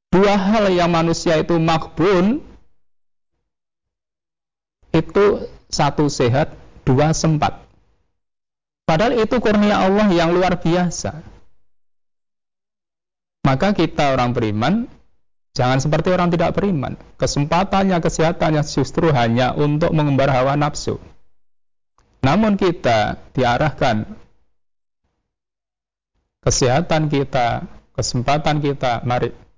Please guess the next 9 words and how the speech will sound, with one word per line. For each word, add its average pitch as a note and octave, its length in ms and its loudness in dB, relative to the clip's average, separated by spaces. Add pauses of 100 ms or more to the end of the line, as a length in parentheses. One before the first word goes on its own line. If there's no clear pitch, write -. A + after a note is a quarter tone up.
(480)
kita A#2+ 320 0
gunakan C#3 480 0
sebaik-baiknya A#2+ 800 -4 (1300)
dalam C3+ 400 2
meniti B2+ 480 0
kehidupan A#2+ 400 -2
kita A#2+ 240 -2
di A2+ 80 -4
akhirat. G#2+ 480 -4